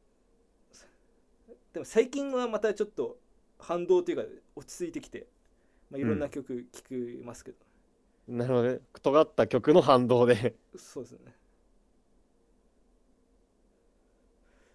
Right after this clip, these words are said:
Speaker 1: そうですね。だからそういう感じで、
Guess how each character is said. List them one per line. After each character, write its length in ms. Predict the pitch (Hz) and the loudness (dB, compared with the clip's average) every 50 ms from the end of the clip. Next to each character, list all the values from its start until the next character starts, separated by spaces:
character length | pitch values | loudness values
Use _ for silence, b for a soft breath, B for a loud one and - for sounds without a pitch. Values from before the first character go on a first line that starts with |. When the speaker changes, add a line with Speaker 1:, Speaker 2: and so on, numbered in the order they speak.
| _ _ _ _ _ _ _ _ _ _ _ _ _ _ _ _ _ _ _ _ _ _ _ _ _ _ _ _ _ | _ _ _ _ _ _ _ _ _ _ _ _ _ _ _ _ _ _ _ _ _ _ _ _ _ _ _ _ _
Speaker 1:
そ 120 | - 156 | -8 -8
う 20 | 127 | -8
で 60 | - | -8
す 40 | 120 | -14
ね。 80 | 120 | -16
だ 60 | 120 | -16
か 100 | 117 120 | -18 -18
ら 60 | 117 - | -20 -18
そ 180 | - 160 160 | -12 -8 -8
う 60 | 165 | -8
い 140 | 170 170 165 | -8 -8 -10
う 60 | 156 | -10
感 280 | 156 - 156 151 151 151 | -8 -8 -8 -8 -8 -12
じ 140 | 139 143 139 | -12 -10 -6
で、 280 | 147 143 131 127 - | -6 -6 -6 -6 -10